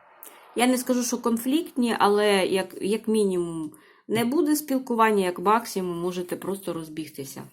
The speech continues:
в різні сторони. Ось так, бо карта негативна до вас.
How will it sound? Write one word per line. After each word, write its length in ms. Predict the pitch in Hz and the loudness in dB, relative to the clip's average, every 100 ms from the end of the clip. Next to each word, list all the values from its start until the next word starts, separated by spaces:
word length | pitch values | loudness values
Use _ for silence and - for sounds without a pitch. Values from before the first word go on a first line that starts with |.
| _ | _
в 100 | - | -10
різні 300 | 156 175 170 | -6 -4 -6
сторони. 540 | 160 - 139 135 - - _ _ _ _ _ _ - | -10 -8 -8 -10 -12 -20 _ _ _ _ _ _ -18
Ось 140 | - 143 | -16 -8
так, 280 | 160 139 135 | -6 -6 -8
бо 100 | 151 | -4
карта 320 | 202 220 185 | -4 -4 -6
негативна 540 | 170 160 - 156 151 | -6 -8 -10 -8 -8
до 140 | 139 147 | -8 -6
вас. 420 | 185 240 - | -6 -6 -12